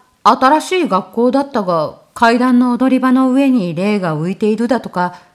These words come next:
視聴覚室の机の上に生首が現れるとか、まあ、他校並みに霊の噂はあった。昼間の練習を終え、夜は夏の合宿ではお決まりの怪談話で盛り上がった。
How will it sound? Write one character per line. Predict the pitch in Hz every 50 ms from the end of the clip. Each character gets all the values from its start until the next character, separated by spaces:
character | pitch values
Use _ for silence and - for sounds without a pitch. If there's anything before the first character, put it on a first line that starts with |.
| _ _
視 | - - -
聴 | - 277 269 262
覚 | 269 277 277 294 302
室 | 269 277 - 240
の | 220 185
机 | - - - - 214 220 226 226
の | 233 233 240
上 | 247 254 262 269
に | 254 226 185
生 | 165 160 180 208 262
首 | 262 - 262 240 233 170
が | 190 175 165
現 | 160 165 175 196 220 226
れ | 240 247
る | 240 -
と | 190 175
か、 | - - 156 147 - - - _ _ _ _ _ _ _ _ -
ま | 294 320 294 247 214 190 180 170 170
あ、 | 175
他 | - - 240 233
校 | 240 - 254 262 269
並 | 262 262 262 254 262 262
み | 254 254
に | 254 247
霊 | 262 277 285 262
の | 214 175 160
噂 | 156 170 180 - 190 180 185
は | 175 180
あ | 196
っ | 196 - -
た。 | 180 156 - - _ _ _ _ _ _ _ _ _ _ _ _ _ _ _ _ _ _ _ _ _ _ _ _ _ _ _ _ _ _ _ _ _ _ _ _ _ _ _ _ _ _
昼 | - 277 277 285 311
間 | 285 302 302
の | 285 302
練 | 294 302 302 302 277
習 | 277 285 294
を | 294 285 277
終 | 277 285 285
え、 | 285 269 277 - - _ _ _ _ _ -
夜 | 208 226 254 277 285 277 233
は | 208 185 175 170
夏 | 180 202 214 - 240 240
の | 240 220
合 | 233 240
宿 | 240 - 254 247 - 262
で | 262 269
は | 233 202
お | 185 170 160
決 | - 220 220
ま | 226 226
り | 233 233
の | 220 226 220
怪 | - 185 180 202 214
談 | 240 247 247
話 | 247 277 294 320 294 - 190
で | 170 175
盛 | 160 151 147 156 160
り | 170
上 | 180
が | 180 190
っ | 196 - -
た。 | 147 143